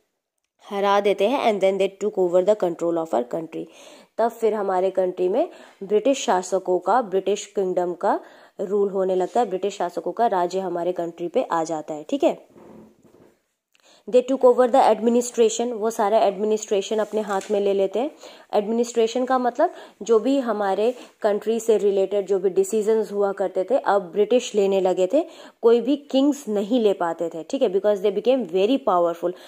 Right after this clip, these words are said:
आपने बहुत सारा सीरियल्स देखा होगा ना, रानी लक्ष्मीबाई और भी बहुत सारे सीरियल्स बने जिनमें आप देखते हो ना ब्रिटिशर्स कितने क्रूअल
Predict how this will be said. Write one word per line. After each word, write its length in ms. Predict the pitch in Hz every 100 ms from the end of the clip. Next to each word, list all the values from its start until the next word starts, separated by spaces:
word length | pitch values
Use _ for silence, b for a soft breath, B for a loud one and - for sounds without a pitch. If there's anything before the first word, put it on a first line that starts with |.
| B B
आपने 220 | 226 247
बहुत 220 | 254 269 277
सारा 160 | 269
सीरियल्स 380 | 269 254 254 247
देखा 240 | 233 247
होगा 200 | 254 226
ना, 140 | 240 233
रानी 300 | 208 202 214
लक्ष्मीबाई 960 | 208 202 - 214 208 196 196 196 202 202 B B 277
और 160 | 214 214
भी 100 | 233
बहुत 240 | 220 214
सारे 200 | 220 214
सीरियल्स 420 | 214 202 208 202
बने 260 | 190 202 202
जिनमें 240 | 208 226
आप 100 | 226
देखते 260 | 214 240 320
हो 40 |
ना 60 | 320
ब्रिटिशर्स 560 | 208 202 208 226 220
कितने 240 | - 233 240
क्रूअल 480 | 240 240 240 233